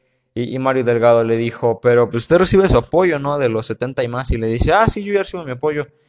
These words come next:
Y que le dice, "Pues no sé qué tiene que hablar si el presidente la está apoyando". O sea, te-, textualmente así se, así se lo dijo, güey. Y como que le dijo, "¿A poco no, no es ayuda lo que estamos haciendo de apoyar a los,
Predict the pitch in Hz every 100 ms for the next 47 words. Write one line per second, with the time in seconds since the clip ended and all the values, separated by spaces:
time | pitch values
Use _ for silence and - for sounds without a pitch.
0 | _ _ - 117 127 120 127 127 120 113
1 | 117 147 143 156 151 151 147 131 127 135
2 | 131 - 110 113 120 120 110 110 107 110
3 | 113 113 101 _ _ _ _ _ _ _
4 | _ 127 143 131 143 - 139 135 - 240
5 | 262 233 190 185 190 160 139 156 175 127
6 | 127 151 117 107 104 - _ _ _ _
7 | 120 120 120 117 120 113 113 123 123 -
8 | 127 151 - 175 170 165 156 165 151 139
9 | 143 143 131 113 - 110 - 131 127 113
10 | - 120 120 110 107 - 104 104 107 110
11 | 107 101 101